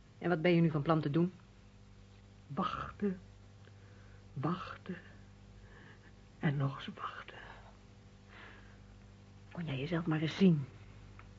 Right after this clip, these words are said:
Speaker 1: als ze alleen al binnenkomt. Je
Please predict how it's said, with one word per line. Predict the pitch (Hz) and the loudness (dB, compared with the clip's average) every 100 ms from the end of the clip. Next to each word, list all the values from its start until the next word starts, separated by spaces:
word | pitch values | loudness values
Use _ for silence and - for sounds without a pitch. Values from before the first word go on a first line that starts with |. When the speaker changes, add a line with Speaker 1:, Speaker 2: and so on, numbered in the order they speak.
| - - - - - - - | -18 -20 -20 -18 -18 -18 -10
Speaker 1:
als | - | 0
ze | 160 | 6
alleen | 185 170 | 10 12
al | 170 | 10
binnenkomt. | 170 196 233 - 135 101 - - - - - - - - - - - - - - - - - - - - - - - - - | 10 8 6 2 -2 -2 -8 -16 -18 -20 -20 -20 -20 -20 -18 -18 -20 -20 -20 -20 -12 -8 -8 -10 -14 -16 -12 -6 -6 -6 -2
Je | - | 0